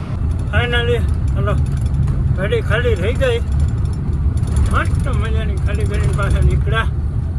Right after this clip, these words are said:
હાઈવે ઉપર ચડી ગયા પાછા. વાપી, ભીલાવાડવાળો હાઈવે છે આ મુંબઈવાળો. બરાબર ને? હવે આગળ જ જઈને વાપી આવી ગયા. અહીંથી લગભગ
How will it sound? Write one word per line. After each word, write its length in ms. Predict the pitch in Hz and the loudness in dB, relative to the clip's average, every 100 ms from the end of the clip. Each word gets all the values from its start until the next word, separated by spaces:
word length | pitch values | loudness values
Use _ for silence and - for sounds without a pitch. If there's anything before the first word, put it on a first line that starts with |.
| - - - - - | -4 -4 -4 -2 -2
હાઈવે 260 | 170 202 214 | 0 -2 -4
ઉપર 200 | 202 208 - | -4 -4 -4
ચડી 240 | 190 - - | -4 -4 -4
ગયા 160 | 202 | -2
પાછા. 280 | 208 208 220 - - - - - - - - - | -2 -2 -2 -4 -6 -6 -6 -4 -4 -4 -6 -6
વાપી, 360 | 147 151 - 202 196 - - - - - - - - - - - | -4 -4 -2 -2 -2 -2 -2 -2 0 0 0 0 0 -2 -2 -2
ભીલાવાડવાળો 720 | - 175 202 190 185 180 180 - | -2 0 0 0 0 -2 -2 -2
હાઈવે 340 | - 190 202 208 | -2 -4 -4 -4
છે 80 | 208 202 | -4 -4
આ 60 | - - | -6 -6
મુંબઈવાળો. 540 | 160 190 190 190 196 226 - - - - - - - - - - - - - - - - - - - - - - - - - - | -6 -4 -4 -4 -4 -6 -8 -10 -12 -12 -10 -10 -10 -10 -10 -8 -10 -10 -10 -10 -10 -10 -10 -10 -10 -10 -10 -12 -10 -10 -10 -10
બરાબર 300 | 147 175 180 156 | -10 -10 -8 -8
ને? 80 | |
હવે 220 | 151 160 170 170 175 170 | -8 -8 -8 -6 -8 -6
આગળ 240 | 180 208 208 | -6 -4 -4
જ 40 | 175 | -4
જઈને 220 | 196 196 175 185 | -6 -6 -6 -4
વાપી 340 | 202 214 185 | -4 -4 -6
આવી 200 | 160 156 | -6 -8
ગયા. 140 | 160 - - - - - - - - - - - - - - - - - - | -8 -10 -10 -12 -12 -12 -12 -12 -12 -10 -10 -8 -6 -6 -6 -6 -4 -2 -4
અહીંથી 300 | - - 190 | -4 -4 -4
લગભગ 500 | 196 196 190 190 190 | -4 -2 -2 -4 -6